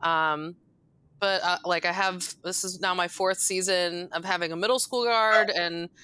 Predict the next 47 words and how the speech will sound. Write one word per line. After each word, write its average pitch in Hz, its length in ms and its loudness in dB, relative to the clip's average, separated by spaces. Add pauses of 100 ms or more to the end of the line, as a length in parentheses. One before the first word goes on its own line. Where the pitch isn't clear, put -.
(120)
so 175 300 0
those, 196 260 0
like, 190 180 0
middle 233 160 0
school 214 220 -2
kids 196 400 -2
are 180 100 0
starting 185 420 0
to, 180 280 0
like, 160 240 0
get 185 300 0
into 190 640 -2
the 175 80 2
high 240 100 2
school 190 300 0
guard 165 400 2 (420)
and 170 100 -4
are 165 120 0
getting 220 260 -2
really 180 220 2
good, 240 560 2 (160)
and, 165 560 0
like, 156 240 0 (480)
my 170 80 0
sophomores 240 600 2
are 240 120 2
awesome, 220 680 2
my 180 140 -2
eighth 202 180 0
graders 208 280 2
and 185 60 -6
my 170 100 -2
freshmen 240 420 0
are 220 80 2
awesome. 208 280 2
Like, 180 220 -2 (260)
I 226 60 0
have 277 180 2
a, 226 60 0 (320)
a 208 140 2
lot 208 180 2
of 233 140 0
awesome 214 360 2
kids 254 440 2
that 190 100 2
are, 180 240 2
like, 175 300 0